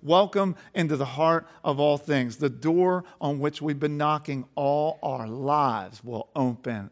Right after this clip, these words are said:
at last. Second, boasting in the cross of Christ,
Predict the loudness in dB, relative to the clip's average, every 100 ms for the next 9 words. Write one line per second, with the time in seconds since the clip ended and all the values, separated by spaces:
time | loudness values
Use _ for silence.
0 | -14 -16 -14 -12 -12 -12 -16 -20 -20 _
1 | _ _ _ _ _ _ _ -20 -10 2
2 | 4 4 0 -6 _ _ _ _ _ _
3 | _ _ _ _ _ _ _ _ _ _
4 | _ _ _ _ 4 4 4 2 2 0
5 | 0 4 4 2 -4 -6 2 4 4 2
6 | -4 -10